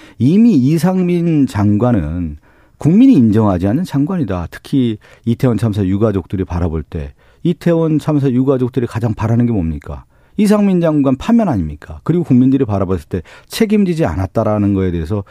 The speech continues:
거의 대부분의 국민들이 동의하고 있기 때문에 이것은 당연히 탄핵으로 가겠다라고 하는 것이고,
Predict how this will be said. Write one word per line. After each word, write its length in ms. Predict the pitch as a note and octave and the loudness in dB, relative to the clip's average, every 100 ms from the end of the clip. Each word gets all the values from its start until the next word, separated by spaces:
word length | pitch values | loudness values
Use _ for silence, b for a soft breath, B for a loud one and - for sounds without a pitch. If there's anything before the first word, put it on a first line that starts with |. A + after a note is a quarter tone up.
| B B | B B
거의 220 | A#2 A#2+ | -2 0
대부분의 800 | - E2+ G#2+ F#2 E2 D2+ E2+ D#2 - b | -2 -4 -2 0 -2 -4 -8 -10 -14 b
국민들이 380 | - A2+ G#2+ G#2+ | 0 0 0 -2
동의하고 440 | G2+ G2+ A2 G2+ | -2 0 0 -2
있기 120 | G2+ F#2+ | -6 -10
때문에 460 | - D#2 F#2+ G2 | -12 -10 -8 -8
이것은 260 | G#2 B2+ C#3 | -4 -2 -2
당연히 680 | - C#3+ D#3 D3+ A#2 G#2 D#2 B B | -4 -2 0 2 0 -2 -6 B B
탄핵으로 460 | - F#3 F3+ E3 D#3+ | -8 -4 -2 -2 -4
가겠다라고 640 | G2+ G2+ G#2 - G2 F#2+ F#2 | -4 -4 -4 -4 -4 -4 -4
하는 140 | F#2 | -4
것이고, 400 | E2 - - | -6 -8 -6